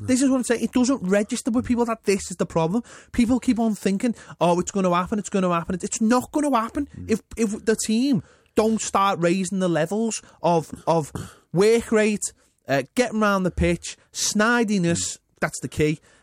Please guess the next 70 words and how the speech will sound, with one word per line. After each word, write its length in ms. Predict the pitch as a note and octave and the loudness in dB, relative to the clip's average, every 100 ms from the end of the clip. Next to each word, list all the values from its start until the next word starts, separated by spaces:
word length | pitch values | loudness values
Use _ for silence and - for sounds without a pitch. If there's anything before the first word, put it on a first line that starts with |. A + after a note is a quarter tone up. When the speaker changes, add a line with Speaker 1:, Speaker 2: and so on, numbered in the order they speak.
| - | -4
Speaker 2:
Uh, 240 | C#3 C#3 - | 0 0 -2
<laughs> 60 | - | 0
all 80 | G3 | 2
those 360 | A3+ A3 G#3 | 4 4 2
things. 320 | - F#3+ G#3+ - | 2 0 0 -4
It's 240 | A3 - - - - - | -8 -8 -10 -14 -12 -4
Speaker 1:
It'd 100 | C#3+ | 0
be 60 | |
like, 120 | F#3 - | 2 0
Speaker 2:
uh, 20 | - | -6
Speaker 1:
it'd 80 | C#3+ | -2
be 60 | E3+ | 0
like 180 | G3 D3 | 2 0
us 100 | C#3 | 0
saying 240 | E3+ E3 A2 | 2 2 2
now 320 | A#2+ G#2+ - _ _ | 2 0 -2 _ _
after 200 | G#2+ - A2 | -8 -2 0
the, 180 | F2 | 0
uh, 40 | A2 - | -2 -2
let's 160 | C3 | -2
go 100 | - | 2
off 140 | C3+ - | 0 0
after 180 | A#2+ C3+ | -2 -2
the 80 | A#2 | 0
show. 440 | - A2 G#2+ - _ _ - | 0 0 0 -4 _ _ -2
We 60 | |
haven't 120 | A#2+ | 0
done 140 | C3 B2+ | 2 2
any 120 | B2 | 0
training, 360 | - G2+ G#2+ G#2+ | 0 0 0 0
but 80 | |
we'll, 140 | G#2+ G2+ - | -2 -2 -4
we'll 80 | G#2+ | -8
just 140 | - | -2
go 120 | A2+ | 0
and 120 | A2+ A2 | 2 0
run 100 | G#2 | 0
a 60 | |
marathon 400 | F#2 F2+ F#2+ G#2+ | -2 -4 -6 -6
now. 200 | G#2 F2+ F#2+ | -4 -4 -6
Speaker 2:
Yeah. 100 | E2 | -4
Speaker 1:
You 80 | |
know, 100 | G2+ | -4
'cause 140 | G2 B2+ | -2 -2
it's 140 | C3 | -2
ju-, 100 | - | -2
it's, 160 | - D3 - | -2 -4 -2
you 120 | D3 | 0
know, 120 | B2 | 2
it 60 | D3+ | 2
might 140 | F#3 | 0
just, 120 | C#3+ - | 0 -2
it 80 | D#3+ | 0
might 160 | D#3 | 0
just 180 | - - | -2 -2
happen. 300 | A2 - C#3+ | -2 0 -2
It 100 | D#3+ | 0
could 160 | C3 - | -2 -2
just 160 | D3+ | -4
happen. 320 | F#2 - G#2 | -4 -2 -4
Speaker 2:
Mm. 80 | G#2+ - _ _ _ _ _ | -4 -10 _ _ _ _ _
Speaker 1:
It's 120 | - | -4
just 100 | E3+ | -2
the 80 | E3+ | 0
same 220 | - E3 | 0 0
sort 180 | - D3+ | 0 -2
of 60 | - | 0
thing, 240 | D3+ F#3 | 0 0
isn't 180 | D#3+ | 0
it? 120 | F#3 | -2